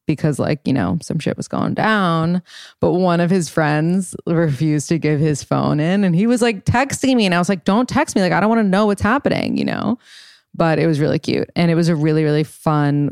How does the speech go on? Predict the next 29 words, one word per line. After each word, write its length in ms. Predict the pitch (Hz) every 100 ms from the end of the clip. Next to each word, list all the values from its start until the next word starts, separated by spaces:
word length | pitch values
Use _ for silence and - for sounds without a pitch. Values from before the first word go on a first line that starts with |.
| -
weekend 440 | 147 135 143 139
for 120 | 147
him. 520 | 139 147 139 139 139 -
And 200 | 151 -
I 380 | 156 170 196 190
got 220 | 165 151
to, 120 | -
like, 300 | 147 143 143
do 180 | 127 165
my 160 | 165 160
own 280 | 147 151 156
thing 440 | 233 240 240 233
and 160 | 180 170
see 380 | - 175 160
my 140 | 143 113
girlfriends. 920 | 196 226 220 - 202 190 180 185 175 - - -
I 120 | -
saw 200 | 170 143
Scream. 760 | 139 - - 185 185 180 175 175
It 160 | - 113
was 180 | 120
so 460 | - - - 160 175
bad, 400 | 151 135 135 139
but 160 | 139 -
so 420 | - - 147 147
good 340 | 127 135 143
because 320 | 123 - 156
it's, 220 | 123 - -
like, 300 | 127 -